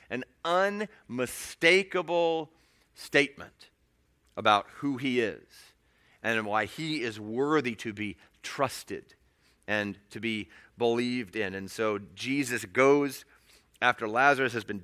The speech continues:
dead about four days, and he stands before the tomb, and he says, "Lazarus, come out." And out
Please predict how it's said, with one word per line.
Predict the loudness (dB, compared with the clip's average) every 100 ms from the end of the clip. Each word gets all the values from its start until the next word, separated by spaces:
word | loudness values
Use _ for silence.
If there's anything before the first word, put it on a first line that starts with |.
| 2
dead | 6 6
about | 2 -2 -6
four | -6 -2 0 0
days, | 4 4 4 0 -4 -12 -10
and | -6
he | -4
stands | -6 -4 2 2 2 0 -6
before | -8 -4 -4 -4
the |
tomb, | -4 -2 0 -2 -6 -12 -18 -2
and | 2
he | 2
says, | 2 -2 -2
"Lazarus, | 2 10 10 10 6 2 0 -2 -8 -10 _ _ _ _ _
come | 0 8 8 8 2
out." | 4 4 2 -4 -14 -14 _ _ _ _ _ _ _ _ -10
And | -10 -10 -4
out | 0 0 -2 -6